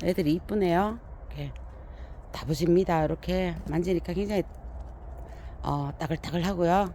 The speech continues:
이렇게 세 개가 남았습니다. 샤인 브라이트 육천 원. 아, 네, 여기 춥스도 이렇게 있죠. 춥스가 팔천 원입니다.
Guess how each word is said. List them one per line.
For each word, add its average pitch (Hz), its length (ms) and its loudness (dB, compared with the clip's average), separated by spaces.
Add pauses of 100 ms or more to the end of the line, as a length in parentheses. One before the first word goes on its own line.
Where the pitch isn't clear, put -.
(100)
이렇게 - 220 -6
세 247 180 0
개가 262 220 4
남았습니다. 160 920 4 (680)
샤인 202 580 2
브라이트 208 720 0
육천 151 400 -4
원. 185 420 2 (960)
아, 143 320 -6 (640)
네, - 360 -10
여기 - 140 -14
춥스도 233 840 0
이렇게 - 260 -6
있죠. 226 480 2 (920)
춥스가 226 600 2
팔천 185 420 -2
원입니다. 156 800 2